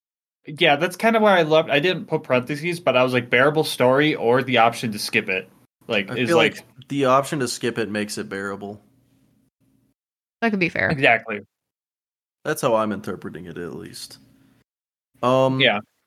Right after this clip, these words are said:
Speaker 2: yeah, no, I, I could agree with this list. I'm
Speaker 1: Yeah,
Speaker 2: throwing
Speaker 1: 'cause
Speaker 2: in a, a
Speaker 1: I
Speaker 2: Dark
Speaker 1: realize
Speaker 2: Souls
Speaker 1: I'm
Speaker 2: dodge roll, though.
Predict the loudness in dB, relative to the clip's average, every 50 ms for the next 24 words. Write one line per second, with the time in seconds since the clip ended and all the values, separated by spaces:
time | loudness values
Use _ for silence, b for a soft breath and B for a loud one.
0 | _ _ -6 -2 0 0 2 4 4 4 6 4 4 4 4 2 2 2 2 0
1 | 0 0 0 -2 -2 -2 -2 -2 -2 -4 -4 -4 -6 -4 -4 -4 -4 -4 -4 -6
2 | -10 -12 -16 -20 _ _ _ _ _ _ _ _ _ _ _ _ _ _ _ _
3 | _ _ _ _ _ _ _ _ -4 -2 -2 0 2 2 4 4 4 4 2 2
4 | 2 2 0 -2 -4 -4 -4 -4 -6 -6 -6 -6 -4 0 0 2 2 2 4 4
5 | 4 4 4 6 4 4 2 2 4 4 4 4 2 0 0 2 2 2 2 0
6 | -6 -8 -8 -8 -8 -8 -10 -12 -12 -12 -10 -10 -10 -12 -12